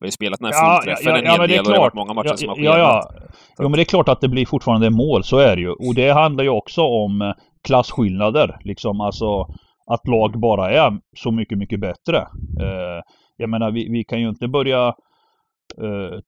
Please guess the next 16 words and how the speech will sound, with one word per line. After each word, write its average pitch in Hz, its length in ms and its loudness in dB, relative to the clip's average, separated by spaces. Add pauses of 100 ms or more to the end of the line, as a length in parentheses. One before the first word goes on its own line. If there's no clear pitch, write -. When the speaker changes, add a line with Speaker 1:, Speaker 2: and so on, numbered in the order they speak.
Speaker 2:
trolla 98 480 0
i 95 260 -6
de 95 160 -6
här 87 440 -8
löjliga 90 420 -6
Champions 92 480 -8
League-grupperna, 98 680 -6
liksom, 82 420 -14
när, 90 220 -8
när 87 220 -10
Uni-, 90 420 -10
när 98 160 -6
Liverpool 92 460 -8
åker 92 240 -10
till, 87 300 -10
eh, 85 60 -10